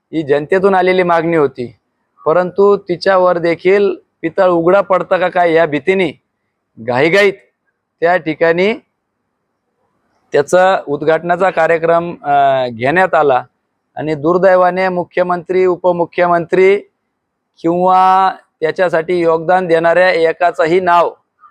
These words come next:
त्या ठिकाणी घेतलं नाही. जणू काही हे सगळं मीच केलं असा आविर्भाव आणलेला आहे. त्याच्यामुळं मला असं वाटतं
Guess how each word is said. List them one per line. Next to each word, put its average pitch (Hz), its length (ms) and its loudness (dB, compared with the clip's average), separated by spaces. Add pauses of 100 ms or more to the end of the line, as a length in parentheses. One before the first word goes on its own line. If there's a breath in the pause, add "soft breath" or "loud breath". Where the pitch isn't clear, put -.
(180)
त्या 165 140 2
ठिकाणी 156 500 -4
घेतलं 135 440 0
नाही. 127 260 -4
जणू 165 240 -2
काही 165 240 0
हे 170 100 4
सगळं 165 260 2
मीच 180 320 -4
केलं 175 320 2 (680)
असा 131 260 0
आविर्भाव 170 360 2
आणलेला 160 380 2
आहे. 131 200 0 (600)
त्याच्यामुळं 185 500 0
मला 175 300 2
असं 170 200 -2
वाटतं 180 500 -2